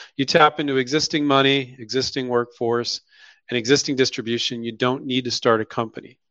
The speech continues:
All right. That's the big benefit of licensing. So, um, let's go ahead. I'm gonna start, uh, answering some of your questions. Type your questions into the GoToWebinar, um, chat box. Anything that I share tonight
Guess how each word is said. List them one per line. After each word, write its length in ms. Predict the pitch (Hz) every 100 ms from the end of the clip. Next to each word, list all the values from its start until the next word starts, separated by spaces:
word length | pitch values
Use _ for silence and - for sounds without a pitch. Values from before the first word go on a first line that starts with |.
| _ _ 113
All 60 |
right. 180 | 110 113
That's 240 | 127 -
the 60 | 127
big 260 | 117 131 117
benefit 380 | 123 120 -
of 120 | 113 110
licensing. 580 | 110 110 117 - 120 _ _ - - - -
So, 580 | - - 170 160 156 -
um, 420 | 156 151 143 131 _ _ _ _ _ _ _ -
let's 140 | 139
go 160 | - 233
ahead. 260 | 196 202 170
I'm 80 |
gonna 140 | 180 170
start, 340 | 190 185 175 165
uh, 260 | 160 151
answering 300 | 165 165 170
some 140 | 156 170
of 40 |
your 100 | 151
questions. 400 | 151 160 170 165
Type 240 | - 147 151
your 60 |
questions 540 | - 147 147 160 151 139
into 320 | 135 127 131
the 220 | 131 127 _ - _ -
GoToWebinar, 880 | 147 147 147 139 135 135 131 139 135
um, 220 | 123 117
chat 240 | 147 147
box. 320 | 151 147 143 -
Anything 360 | 156 165 160
that 140 | 151 139
I 80 |
share 280 | 123 - 139
tonight 380 | 135 143 139